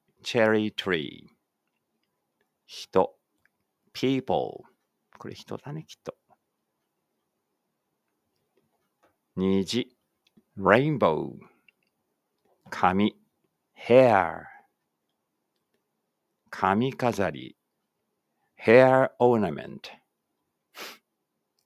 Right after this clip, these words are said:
額、forehead。蝶々、butterfly。鼻、flower。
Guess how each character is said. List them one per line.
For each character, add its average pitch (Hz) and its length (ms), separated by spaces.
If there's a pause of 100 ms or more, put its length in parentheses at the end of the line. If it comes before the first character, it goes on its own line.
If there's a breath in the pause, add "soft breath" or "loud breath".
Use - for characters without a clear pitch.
(960)
額、 98 560 (800)
forehead。 117 1000 (1800)
蝶 135 300
々、 - 260 (600)
butterfly。 - 1040 (2000)
鼻、 92 440 (440)
flower。 95 840